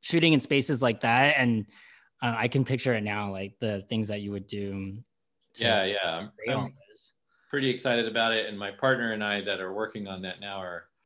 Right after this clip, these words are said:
Speaker 2: you know, we're, we're, we're super stoked about it. Um, we did a, they, so they have to close one of the bakeries for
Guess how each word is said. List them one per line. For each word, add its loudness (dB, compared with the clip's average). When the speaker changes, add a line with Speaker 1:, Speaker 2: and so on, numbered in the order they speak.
Speaker 2:
you -16
know, -12
we're, -4
we're, -8
we're -10
super -10
stoked -10
about -6
it. -8
Um, -12
we 0
did 6
a, 4
they, 2
so -2
they 4
have 2
to 0
close 6
one 4
of 4
the 0
bakeries 0
for -6